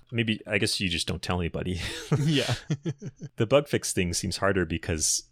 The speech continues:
Speaker 1: uh, you're gonna get funny looks and people will say, "Why would we have you do that much slower than our engineering team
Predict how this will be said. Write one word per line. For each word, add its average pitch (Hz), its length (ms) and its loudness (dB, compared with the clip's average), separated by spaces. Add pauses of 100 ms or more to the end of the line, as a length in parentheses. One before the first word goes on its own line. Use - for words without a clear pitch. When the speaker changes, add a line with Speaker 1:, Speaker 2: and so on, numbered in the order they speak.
(120)
Speaker 1:
uh, 107 60 -2 (100)
you're 101 160 -4
gonna 92 160 0
get 87 180 -4
funny 92 240 2
looks 90 300 -2
and 90 80 -4
people 90 220 -6
will 90 80 -4
say, 85 240 0 (120)
"Why 92 220 4
would 92 240 0
we 85 320 0 (260)
have - 220 0
you 117 160 2
do 110 180 2
that 85 360 2 (320)
much - 220 0
slower 101 340 6
than 85 200 2
our 82 80 0
engineering 87 460 0
team 82 440 -2